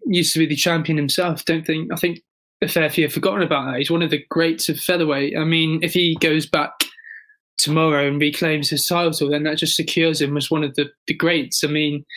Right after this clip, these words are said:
he's just got such a versatile game, and he's just, he's just so unbelievably good. But, you know, he, he does have a chance. I'll give you that. And it, this is a, this is a fifty fifty split. It's tough to put your money on a clear winner because it's, it's up in the air. It's,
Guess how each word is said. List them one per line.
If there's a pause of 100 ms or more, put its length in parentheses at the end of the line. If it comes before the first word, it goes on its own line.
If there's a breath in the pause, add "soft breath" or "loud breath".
(540 loud breath)
he's
just
got
such
a
versatile (580 loud breath)
game,
and
he's
just,
he's
just
so
unbelievably
good.
But, (880 loud breath)
you
know,
he,
he
does
have
a
chance.
I'll
give
you
that.
And
it,
this
is
a,
this
is
a
fifty
fifty
split.
It's
tough
to
put
your
money
on (920 loud breath)
a
clear
winner
because
it's,
it's
up
in
the
air.
It's,